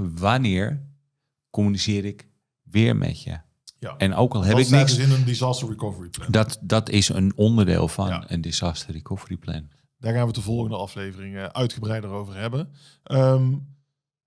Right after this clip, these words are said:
Speaker 2: eventjes terug, hè, naar, naar het wel of niet uit durven komen voordat je aangevallen bent. Ehm, weten jullie of het vaak voorkomt dat er aanvallen zijn dat bedrijven daar niks over zeggen?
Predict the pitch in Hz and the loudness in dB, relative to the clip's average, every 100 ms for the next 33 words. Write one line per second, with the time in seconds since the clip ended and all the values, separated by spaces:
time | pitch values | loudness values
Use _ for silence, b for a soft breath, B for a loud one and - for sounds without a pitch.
0 | _ _ _ _ _ _ _ - 143 135 | _ _ _ _ _ _ _ -4 0 0
1 | 139 - 156 165 143 147 160 139 135 131 | -2 -6 0 0 0 -2 -2 -2 -2 -4
2 | 127 117 - - 123 127 131 127 135 120 | -6 -10 -14 -10 0 2 2 2 0 2
3 | 139 139 117 117 131 120 117 131 117 113 | 0 0 2 4 4 2 0 -2 -2 -4
4 | 107 139 127 113 - 104 107 107 110 110 | -6 -6 -6 -6 -6 -6 -8 -8 -8 -6
5 | 107 120 143 - - 104 110 107 104 - | -6 -6 -8 -12 -18 -10 -8 -8 -10 -14
6 | _ _ _ _ _ _ _ _ 107 110 | _ _ _ _ _ _ _ _ -4 2
7 | 156 160 135 123 117 110 117 110 - 120 | 2 2 0 0 -2 -6 -10 -12 -6 -4
8 | 110 - 117 120 135 127 - 117 - - | -4 -6 -8 -6 -8 -10 -8 -8 -8 -10
9 | 123 117 107 117 117 107 113 110 104 110 | -8 -6 -6 -8 -8 -8 -8 -8 -10 -10
10 | 127 113 113 110 110 107 110 117 - 104 | -8 -6 -6 -8 -8 -8 -8 -8 -8 -8
11 | 104 101 104 113 156 - | -8 -10 -12 -12 -14 -16